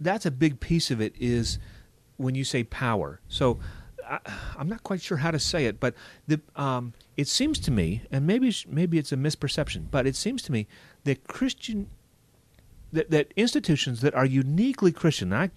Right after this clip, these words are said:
I'm in-, including the church here, but then also schools and maybe, um, publishing companies or other uniquely Christian organizations, they tend to have scandals at higher rates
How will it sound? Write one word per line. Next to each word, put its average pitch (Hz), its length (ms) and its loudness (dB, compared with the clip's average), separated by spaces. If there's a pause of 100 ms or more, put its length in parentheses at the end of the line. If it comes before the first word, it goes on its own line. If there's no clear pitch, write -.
I'm 143 140 2
in-, 143 240 2
including 165 480 4
the 135 100 4
church - 420 2
here, 104 260 4 (260)
but 139 140 -4
then 147 100 2
also 143 320 2
schools 143 540 4
and 117 180 2
maybe, 127 400 2
um, 107 480 -2 (380)
publishing 143 340 6
companies 117 460 2
or 113 60 8
other 110 280 8 (580)
uniquely 143 640 6
Christian 120 640 0 (180)
organizations, 113 680 -2 (720)
they 147 420 8 (200)
tend 233 380 6
to 165 80 4
have 165 240 6
scandals 165 440 2
at - 80 -2
higher 190 320 0
rates 127 540 0